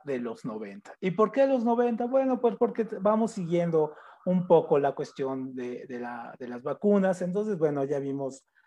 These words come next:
los ochenta, ¿no? Para esta gente de cincuenta para arriba. Hoy vamos a ver los noventa, para los cuarentones,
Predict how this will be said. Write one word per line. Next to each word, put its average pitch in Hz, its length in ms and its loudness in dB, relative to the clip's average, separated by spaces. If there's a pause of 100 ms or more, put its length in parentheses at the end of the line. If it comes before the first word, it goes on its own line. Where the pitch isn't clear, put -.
(140)
los 147 200 -4
ochenta, 175 720 2
¿no? 165 300 0
Para 120 280 -8
esta 127 200 -12
gente 127 340 -10
de 113 140 -16
cincuenta 123 540 -10
para 117 280 -14
arriba. 165 580 0
Hoy 175 180 6
vamos 156 260 -4
a - 20 -16
ver 135 140 -6
los 131 140 -6
noventa, 151 580 0 (360)
para 240 160 6
los 226 160 0
cuarentones, 147 960 0